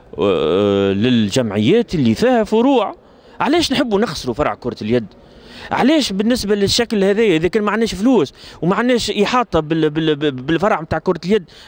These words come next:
نخسروا؟ احنا شو، شو، شو، شو مدخلنا احنا في كرة اليد؟ احنا حقيقة نحبوا كرة اليد. جينا لكرة اليد وجينا للصالة هذه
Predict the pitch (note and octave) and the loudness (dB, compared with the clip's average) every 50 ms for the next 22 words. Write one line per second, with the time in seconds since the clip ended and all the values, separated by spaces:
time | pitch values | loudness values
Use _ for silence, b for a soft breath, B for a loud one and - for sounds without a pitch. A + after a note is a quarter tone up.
0 | B - F3 - - - - G3+ B3 A#3+ G#3 - A#3 - E3 - - E3+ E3+ E3 | B -6 -6 -6 -4 -4 -4 0 0 0 0 0 -2 -4 -4 -6 -6 -6 -6 -4
1 | - C4 - - B3+ A3+ D#3+ B B B B B B - - - - - - - | -4 -4 -2 0 0 0 0 B B B B B B -20 -20 -20 -20 -20 -20 -20
2 | - - - - - - C4+ C#4 B3+ G#3+ A3 - - B3 G#3 D3 - - - - | -20 -20 -8 -6 -2 0 2 2 2 2 2 0 0 0 0 0 -2 -2 -4 -4
3 | A2 G2 F#2 - - - F#2+ - - - A2+ A2+ A2 B B B B - - D3+ | -4 -4 -6 -8 -8 -10 -10 -8 -8 -8 -6 -6 -8 B B B B -4 -4 -2
4 | - - D3 D3+ - B2 A#2+ - D3 B2+ G3 - - G#2+ - - A2 G#2+ A2 - | -2 -2 -2 -4 -4 -4 -4 -4 -4 -4 -4 -4 -4 -4 -4 -4 -4 -4 -4 -4
5 | - - B B B B B B B - G#2+ A2+ F3 G#3+ F#3 C3 G2+ F#2+ - - | -4 -10 B B B B B B B -2 0 2 2 4 4 2 2 0 -2 0
6 | C3+ C3 - - A#2+ B2 C#3+ B2+ G#2+ A2+ G#2+ A2+ F#3+ F3+ D#3+ C3+ B2 - - F3 | 0 0 0 0 2 2 2 2 0 0 2 2 2 2 2 0 0 0 0 0
7 | E3+ D#3 B2+ A2 A#2+ C3 C3+ F3+ G3+ G#3 | 2 2 2 2 2 2 2 2 2 0